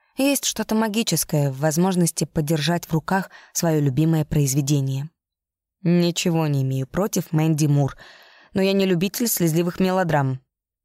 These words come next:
Алекс снял блейзер и повесил его на спинку дивана.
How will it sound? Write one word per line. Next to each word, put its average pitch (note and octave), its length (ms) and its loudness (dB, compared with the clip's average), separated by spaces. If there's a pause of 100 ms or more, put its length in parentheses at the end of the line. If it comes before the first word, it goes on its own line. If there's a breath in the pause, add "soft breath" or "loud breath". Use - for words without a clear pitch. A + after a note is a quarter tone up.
(380)
Алекс D3 400 -2
снял C#3+ 260 -2
блейзер E3 420 0 (280 loud breath)
и F3 100 -4
повесил F3 380 0
его D#3+ 140 0
на D#3 100 0
спинку E3 340 0
дивана. D3+ 480 -2